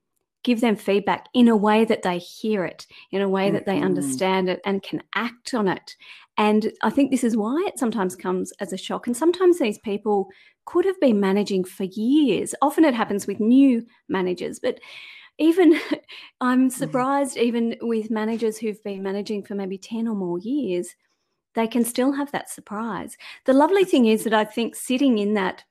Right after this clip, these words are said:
Speaker 1: maybe it's what you call the vulnerability, but sitting in
Speaker 2: Mm.
Speaker 1: that discomfort is going to help. If they'll sit there and if they're prepared to go with that <laughs> process, then
Speaker 2: Mm-hmm.
Speaker 1: they'll be so much better for it.
Speaker 2: Absolutely. Absolutely. And,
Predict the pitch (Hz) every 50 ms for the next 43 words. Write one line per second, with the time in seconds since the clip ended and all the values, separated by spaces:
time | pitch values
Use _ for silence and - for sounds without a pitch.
0 | _ _ _ _ _ _ _ - 226 214 220 208 208 202 - - - 208 196 -
1 | 226 220 - 226 202 190 196 190 208 190 196 196 190 180 175 208 220 269 311 311
2 | - 226 180 196 - 208 208 - - - - 277 269 302 277 277 240 214 202 180
3 | - - - 214 185 - - - - 214 269 277 _ - 185 - - _ _ _
4 | _ - _ _ _ _ _ _ - 233 233 240 247 226 226 - 226 202 196 196
5 | 190 185 190 233 180 202 196 - - 208 208 202 - 220 208 208 202 - - 277
6 | 269 262 - - 269 285 320 359 403 403 226 202 196 196 - - 190 185 - 196
7 | - - 214 202 202 196 - 214 196 - 202 180 180 196 214 247 247 - - -
8 | - - - 220 285 269 - 311 330 370 339 - - - - - - - - -
9 | - 180 214 208 208 202 196 202 196 160 - 185 220 196 196 185 180 202 190 190
10 | 185 185 - - - - - - - 196 202 202 202 196 190 - - - - 202
11 | 202 - - - - - - 57 - - _ _ _ _ _ _ _ _ _ _
12 | _ _ _ _ _ _ _ _ _ _ - 175 156 151 147 - - - 151 139
13 | 135 135 135 135 131 131 127 127 123 120 120 - - 165 180 190 190 175 - -
14 | - - 147 139 143 147 135 - 143 139 135 127 - 156 156 151 139